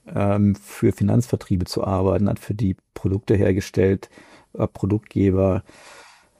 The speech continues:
hat eine ganze Technologieplattform für dieses Geschäft, äh, entwickelt und das war sozusagen der, der erste große, äh, Wachstumsboost. Ähm, der ging dann so bis, ähm,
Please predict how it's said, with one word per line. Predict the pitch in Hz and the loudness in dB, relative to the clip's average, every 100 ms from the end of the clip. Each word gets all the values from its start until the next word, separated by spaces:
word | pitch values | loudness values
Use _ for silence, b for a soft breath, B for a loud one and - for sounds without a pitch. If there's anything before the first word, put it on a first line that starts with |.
| b _ _ | b _ _
hat | 110 113 | 0 4
eine | 107 | 6
ganze | 110 110 - 110 110 | 6 6 6 8 8
Technologieplattform | - 107 104 123 123 120 - - 113 110 110 | 6 4 4 4 4 0 2 4 6 6 4
für | 113 | 2
dieses | 110 107 - | 2 2 0
Geschäft, | 110 117 113 - - | 2 2 2 -2 -6
äh, | - 107 107 - | 2 4 4 2
entwickelt | 113 107 107 117 120 113 107 | 0 2 4 6 8 8 8
und | - | 4
das | 98 98 101 | 4 2 2
war | 101 | 0
sozusagen | 101 107 95 | 2 0 2
der, | 98 - | 2 2
der | 107 | 2
erste | 110 107 - | 2 2 0
große, | 104 104 95 101 - 107 98 95 - | -4 0 2 2 2 4 6 4 2
äh, | 110 107 92 | 0 0 2
Wachstumsboost. | 98 123 - - 127 123 - 110 131 151 - - - - - | 2 0 -6 -2 0 0 0 0 0 -2 -8 -12 -14 -12 -2
Ähm, | - 101 98 98 95 | 2 2 4 4 4
der | 98 95 | 4 6
ging | 104 120 | 6 6
dann | 107 101 101 | 6 4 4
so | 101 98 98 | 4 2 2
bis, | 107 101 - - - | 2 0 0 -6 -4
ähm, | 107 113 90 90 90 | 0 2 2 0 0